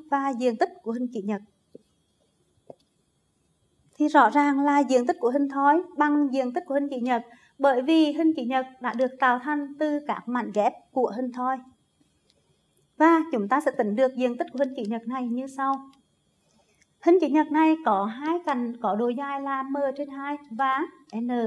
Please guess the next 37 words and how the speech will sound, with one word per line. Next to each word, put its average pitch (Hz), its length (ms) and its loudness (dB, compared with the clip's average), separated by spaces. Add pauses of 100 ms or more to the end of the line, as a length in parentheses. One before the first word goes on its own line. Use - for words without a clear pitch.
(440)
Cho 320 80 0
nên 330 320 2
diện 254 220 -4
tích - 120 -2
hình 294 140 2
chữ 254 80 -6
nhật 240 200 -2 (140)
sẽ 240 100 -2
được 233 240 -2
tính 190 220 -4
bởi 220 340 0
công 240 180 -4
thức 427 140 0 (160)
là 254 300 0 (180)
tích 381 100 2 (180)
độ 220 180 -4
dài 220 260 -4
hai 240 200 -8
cạnh. 202 220 0 (800)
Và 285 120 6
ta 294 180 2
có 302 80 4
thể 285 200 2
viết 196 280 -2
được 247 280 0
biểu 240 220 -2
thức 339 140 -4
này 277 320 -4
là 240 200 -4
như 220 200 -4
sau, 294 280 0 (180)
là 262 100 -6
một 247 280 0
phần 277 120 -8
hai 262 300 -6 (120)
nhân 262 280 -8
M 254 40 -4